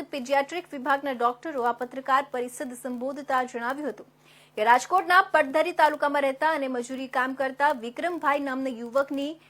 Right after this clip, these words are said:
એક છ વર્ષની પુત્રી નફીસા નામની બાળકી ચાંદીપુરા વાયરસની ચપેટમાં આવી જતા તેના રાજકોટને સિવિલ હોસ્પિટલ ખાતે ખસેડવામાં આવી હતી.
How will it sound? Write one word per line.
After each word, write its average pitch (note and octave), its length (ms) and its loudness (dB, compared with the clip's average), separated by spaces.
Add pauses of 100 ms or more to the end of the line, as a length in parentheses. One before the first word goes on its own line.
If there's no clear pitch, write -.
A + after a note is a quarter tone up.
(240)
એક D#4+ 240 0
છ F4 260 8
વર્ષની F#4 300 0
પુત્રી D4 400 -6 (340)
નફીસા D#4 600 2 (180)
નામની D4 460 -2 (240)
બાળકી A#3+ 540 6 (500)
ચાંદીપુરા F4 640 6
વાયરસની D#4 680 4
ચપેટમાં C#4 580 0
આવી B3 140 -4
જતા C4 360 0
તેના B3+ 280 -4
રાજકોટને C4+ 720 0 (360)
સિવિલ F4+ 280 -2
હોસ્પિટલ D4 380 0
ખાતે B3+ 280 -6
ખસેડવામાં A3 580 -6
આવી F#3+ 180 -8
હતી. - 240 -16